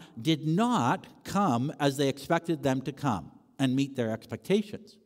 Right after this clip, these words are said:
Or if it's the other way, where Jesus and John are the ones playing the flute and singing the song,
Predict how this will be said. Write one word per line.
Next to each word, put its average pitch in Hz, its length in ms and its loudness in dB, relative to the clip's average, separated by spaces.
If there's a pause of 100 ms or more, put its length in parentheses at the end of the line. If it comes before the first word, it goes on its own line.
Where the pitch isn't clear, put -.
(280)
Or 190 180 4
if 185 80 0
it's - 140 -12
the 180 160 6
other 247 220 2
way, 151 240 4
where 151 160 4
Jesus 185 500 0
and 143 280 -2
John 175 440 2
are 151 160 -2
the 147 100 0
ones 143 380 0
playing 151 360 -2
the 127 60 0
flute 208 400 4 (220)
and 135 160 -4
singing 156 280 2
the 123 80 0
song, 151 400 0